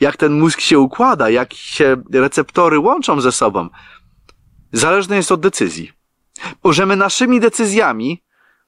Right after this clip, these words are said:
zmienić okablowanie w głowie. Dlatego Chrystus tak mocno mówił o wierze. Dlatego tu również istotna jest wiara. Przez wiarę my, ta, ta rzecz staje się realna.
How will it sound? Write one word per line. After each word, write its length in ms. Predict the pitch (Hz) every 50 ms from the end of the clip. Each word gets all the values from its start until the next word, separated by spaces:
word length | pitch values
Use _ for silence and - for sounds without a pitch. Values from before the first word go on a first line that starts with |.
| _ _ _ _ _ _ _ _
zmienić 460 | - 123 143 175 220 240 233 220 175 226
okablowanie 600 | 214 - - 214 185 202 202 190 202 202 208 202
w 60 | 190
głowie. 380 | 180 202 190 98 85 85 76 - - _ _ _ _ _ _ _ _ _ _ _ _ _ _ _ _ _ _ _ _ _ _ _
Dlatego 460 | - 135 135 143 139 156 156 156 156 - _ _ _ _ _ _ _ _ _ -
Chrystus 380 | - - 151 147 - 156 139
tak 160 | - 151 - -
mocno 260 | 151 156 - - 180
mówił 240 | 151 143 156 151 151
o 60 | 147
wierze. 360 | 175 202 156 104 - 85 76 - - - -
Dlatego 240 | 139 143 151 170
tu 120 | 170 - 214
również 460 | 277 285 220 156 113 95 - - -
istotna 380 | 196 - - 123 - - 151 165
jest 140 | 170 143
wiara. 340 | 110 104 87 76 - - - _ _ _ _ _ _ - - - - -
Przez 300 | - - 175 170 160 156
wiarę 480 | 160 180 220 196 131 107 101 98 104 120 - _ _ _ _ _ _ _ _ _ _
my, 380 | 127 139 151 156 156 - - -
ta, 160 | - 175 165
ta 160 | - 170 165
rzecz 180 | 135 160 175 -
staje 320 | - - - 160 160 160
się 180 | 143 - 151 147
realna. 680 | 147 147 143 - 147 147 139 123 104 87 76 76 -